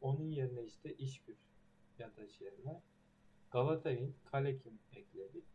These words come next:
Bunlar hepsi güzel şirket. Sasa'yı da en son takibe almıştık biliyorsunuz. Burada faiz oranları da var arkadaşlar. Ee, tahvil faizleri bunlar da çok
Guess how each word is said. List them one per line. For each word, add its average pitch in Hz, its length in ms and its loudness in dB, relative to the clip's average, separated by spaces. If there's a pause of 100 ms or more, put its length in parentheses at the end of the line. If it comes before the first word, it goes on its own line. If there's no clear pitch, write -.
Bunlar 208 280 -2
hepsi 370 340 2
güzel 139 320 2
şirket. - 500 -14
Sasa'yı 151 500 -2
da 143 60 2
en 135 120 4
son 131 240 0
takibe 123 440 -2
almıştık - 600 -6
biliyorsunuz. 110 640 -8 (720)
Burada 156 420 2 (320)
faiz 139 340 4
oranları 151 520 4
da 117 100 4
var 110 140 2
arkadaşlar. 104 600 -6 (200)
Ee, 110 340 -4
tahvil 120 340 0
faizleri 143 600 -2
bunlar 135 340 4
da 131 160 2
çok 127 200 -8